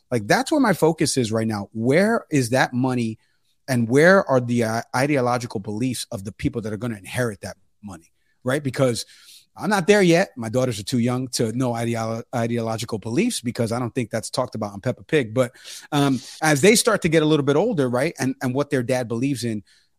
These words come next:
I'm curious as where, where that money is gonna go and where the people are gonna spend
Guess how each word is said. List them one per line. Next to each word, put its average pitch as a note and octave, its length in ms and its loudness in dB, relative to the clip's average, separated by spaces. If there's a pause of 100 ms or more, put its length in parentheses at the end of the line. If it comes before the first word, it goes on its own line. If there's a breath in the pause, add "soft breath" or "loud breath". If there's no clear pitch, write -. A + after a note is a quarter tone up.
(160)
I'm G3+ 140 0
curious D4+ 440 0
as G3+ 140 2
where, F#3 280 0
where E3 220 0
that G#3+ 140 -2
money G3 240 0
is D#3+ 100 -2
gonna E3 180 0
go E3+ 240 0
and C#3+ 300 -4
where G#3+ 280 0
the A3+ 100 -6
people G3+ 340 -2
are E3 80 -4
gonna D3 180 -4
spend F3 640 -2